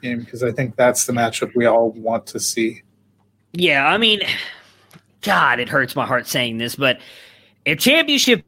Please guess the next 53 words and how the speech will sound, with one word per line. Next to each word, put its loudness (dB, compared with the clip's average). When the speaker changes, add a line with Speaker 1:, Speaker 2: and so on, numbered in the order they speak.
Speaker 2:
weekend -2
ended -2
up -2
Chiefs, -10
Bills, -6
Packers, -4
Saints, -6
oh 2
my -4
God, -2
would -8
that -2
be -10
a -12
phenomenal -12
weekend? -12
Oh 4
my -2
God, -4
that'd 0
be -6
two -8
great -4
games. -8
Which -2
are 0
they, 2
they've 2
been 2
playing 2
them 0
all 6
on 0
Sunday, 4
right? 2
It 0
doesn't, 0
it -2
does, 2
they 2
don't 4
do 2
the 6
Speaker 1:
No. 4
Speaker 2:
Saturday, 0
Sunday. -4
Okay. -10
Speaker 1:
No, 4
it'd 2
be 6
all 8
on 0
Sunday. -4